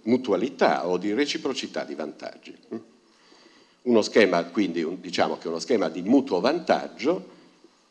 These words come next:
modella i nostri modi di considerare che cosa sia dovuto per ragioni di giustizia a chiunque sia, come chiunque altro, partner della nostra forma di vita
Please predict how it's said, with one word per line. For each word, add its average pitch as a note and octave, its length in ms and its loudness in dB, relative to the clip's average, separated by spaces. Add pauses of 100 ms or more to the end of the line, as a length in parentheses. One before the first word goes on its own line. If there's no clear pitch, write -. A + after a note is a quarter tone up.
(400)
modella A2+ 500 6
i F2 60 2
nostri F#2+ 340 0
modi A#2 260 0
di F2+ 120 -6
considerare G2 680 -2
che E2 160 -10
cosa G#2 260 -2
sia A2 180 -2
dovuto D3 540 0
per E2 160 -6
ragioni F#2+ 340 0
di G2 140 -8
giustizia F#2+ 800 -10
a B2 120 -6
chiunque A#2+ 520 2
sia, E2+ 440 -6
come A2 260 0
chiunque F3 360 -6
altro, C#3 380 -10
partner B2+ 800 -6
della B2+ 260 -8
nostra A2+ 420 -6
forma G2 400 -6
di A2 100 -6
vita - 360 -12